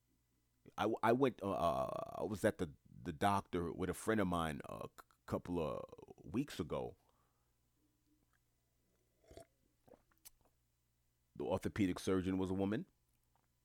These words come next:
The nurse practitioner was a woman. The, uh, registered nurse was a woman. And the only person, the anesthesiologist was a dude.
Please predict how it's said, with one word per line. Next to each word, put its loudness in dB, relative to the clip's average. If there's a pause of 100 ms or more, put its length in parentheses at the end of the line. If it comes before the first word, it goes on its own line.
(300)
The -4
nurse 0
practitioner 2
was -2
a -2
woman. 0 (1400)
The, -2 (100)
uh, 0 (760)
registered 2
nurse 0
was -4
a -2
woman. -4 (1600)
And 0
the 0
only 2
person, 0
the 0
anesthesiologist 0
was -10
a -6
dude. -8